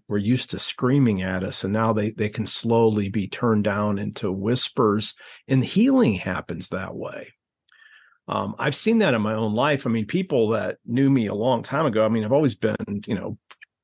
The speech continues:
probably would have liked me if you would have met me fifteen years ago, but I'm not the same anymore. My, like, I'm not as ramped up as I used to be. I'm more calm. Um, I'm chilled in some ways, and it's because, um,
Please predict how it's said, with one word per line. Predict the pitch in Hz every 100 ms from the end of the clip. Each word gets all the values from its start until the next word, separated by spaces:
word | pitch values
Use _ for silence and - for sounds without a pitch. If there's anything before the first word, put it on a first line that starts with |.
| _
probably | 151 113
would | 101
have | 87
liked | 95 104 110
me | 101
if | -
you |
would | 101
have | 87
met | 107 -
me | -
fifteen | - 110 - 208 190
years | 98 104 101
ago, | 92 104 87 104 113
but | 107 101 - - _ _ _ _ _ -
I'm | 135 165
not | 175 180
the | 90
same | - 147 160 135
anymore. | 92 87 90 92
My, | 98 117 107 - -
like, | 107
I'm | - 147 117
not | 127 147 113
as | 92
ramped | 92 117 107 110
up | 127 120
as | 101
I | 92
used | 98 110 110 104
to |
be. | 92 107 110 107
I'm | 92 92
more | 101 113 120
calm. | - - 107 107 107 107 117 _ _ _ _ _ -
Um, | 90 92 -
I'm | 104 - -
chilled | - 131 147 151
in | 113
some | - 110 101
ways, | 98 104 104 104
and | 110 113
it's | -
because, | 120 - - 117 110 104 - -
um, | 107 104 98